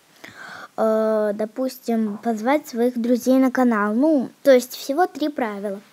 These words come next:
Подписаться, лайкнуть и комментарий любой оставить.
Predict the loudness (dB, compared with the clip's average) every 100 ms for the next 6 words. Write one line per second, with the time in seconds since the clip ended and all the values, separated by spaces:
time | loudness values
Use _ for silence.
0 | _ _ -8 -8 -4 -6 -4 -2 -2 -4
1 | -4 -4 -4 -12 -8 -6 -4 -6 -6 -8
2 | -8 _ -10 -4 0 0 0 -4 -6 -6
3 | -6 -6 -8 -10 -14 -12 -12